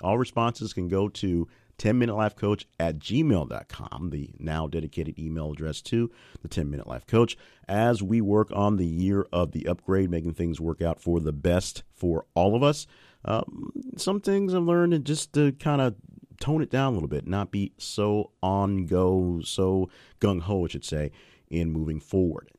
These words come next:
A simple email address that dedicated to this show works, and that's what it is, and there it is. Any questions, any comments, anything that you have about that, you can send to ten minute life coach at gmail dot com.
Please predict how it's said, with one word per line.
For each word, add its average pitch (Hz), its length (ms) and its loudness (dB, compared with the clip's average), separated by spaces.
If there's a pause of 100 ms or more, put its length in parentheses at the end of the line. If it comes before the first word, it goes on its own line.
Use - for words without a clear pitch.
(120)
A 80 40 -6
simple 98 420 -2
email 92 260 -2
address 85 480 -2
that 76 160 -4 (280)
dedicated 80 460 -2
to 76 120 -6
this 69 240 -6
show 80 300 -4
works, 78 420 -4
and 65 140 -10
that's 65 240 -12
what 67 160 -8
it 71 60 -4
is, 76 260 -6
and 58 80 -14
there - 180 -12
it 67 60 -8
is. 69 240 -6 (260)
Any 90 140 0
questions, 98 480 0
any 76 140 -8
comments, 92 400 -4 (320)
anything 98 400 0
that 82 160 -6
you 67 80 -10 (140)
have 98 280 0
about 92 320 -2
that, 98 220 0
you 73 80 -8
can 71 120 -10
send 90 360 -2
to 95 280 2
ten 107 180 2
minute 101 120 4
life 98 220 2
coach 95 320 2
at 78 160 -2
gmail 92 360 2
dot 80 200 -2
com. 135 420 4